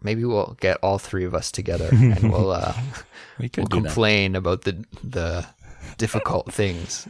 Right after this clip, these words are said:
Speaker 1: that are present in an international relationship.
Speaker 2: Yeah.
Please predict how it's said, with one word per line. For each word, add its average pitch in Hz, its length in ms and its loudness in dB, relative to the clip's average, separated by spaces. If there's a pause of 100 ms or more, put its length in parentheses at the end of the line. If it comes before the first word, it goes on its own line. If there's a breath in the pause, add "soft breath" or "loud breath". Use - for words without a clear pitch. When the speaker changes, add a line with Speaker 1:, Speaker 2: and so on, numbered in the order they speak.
Speaker 1:
that 90 180 0
are 87 160 -2
present 98 520 -2
in 92 140 -6
an 95 140 -6
international 104 640 -2
relationship. 101 720 -2 (260)
Speaker 2:
Yeah. 95 320 -6